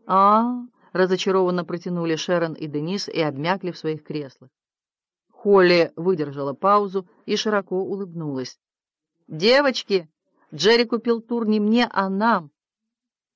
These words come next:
Ради такого случая девушки открыли бутылку вина. «Это просто невероятно», заявила Денис после того, как они радостно чокнулись. «Джерри — просто прелесть». Холли кивнула,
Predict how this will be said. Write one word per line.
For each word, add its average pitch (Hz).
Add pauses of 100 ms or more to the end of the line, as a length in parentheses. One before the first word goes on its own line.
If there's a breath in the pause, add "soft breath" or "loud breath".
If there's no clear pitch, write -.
(160)
Ради 214
такого 147
случая 294
девушки 220
открыли 185
бутылку 156
вина. 151 (800)
«Это 208
просто 190
невероятно», 160 (320 soft breath)
заявила 170
Денис 165
после 170
того, 180
как 170
они 147
радостно 160
чокнулись. 147 (380)
«Джерри — 180 (260)
просто 208
прелесть». 208 (1120)
Холли 160
кивнула, 190